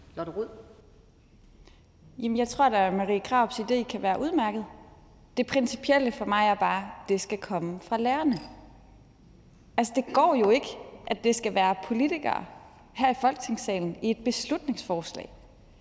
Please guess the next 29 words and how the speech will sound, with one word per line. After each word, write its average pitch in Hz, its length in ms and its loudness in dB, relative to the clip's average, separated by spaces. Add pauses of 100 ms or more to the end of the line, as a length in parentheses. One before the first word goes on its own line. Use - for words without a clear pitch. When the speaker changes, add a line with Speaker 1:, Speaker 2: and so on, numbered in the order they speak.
Speaker 2:
som 196 260 -2
vil 185 140 -4
pålægge 220 420 0
det. 160 80 -8 (240)
Det 247 60 0
er 247 80 -2 (120)
det, 320 120 4
jeg 311 180 0
har 240 80 -2
noget 196 240 0
imod. 180 280 2 (640)
Så - 120 -4
hvis 214 200 -2
vi 220 60 -2
skal 240 160 -2
arbejde 220 360 4
videre 294 240 4
med 240 120 6
ideen, 220 440 0 (160)
så - 140 -4
skal 247 180 -2
det 233 80 0
være, 214 260 4
fordi 240 340 0
det 208 100 -2
bliver 185 160 2
rejst 208 400 0
af 190 60 -8
lærerne 196 440 2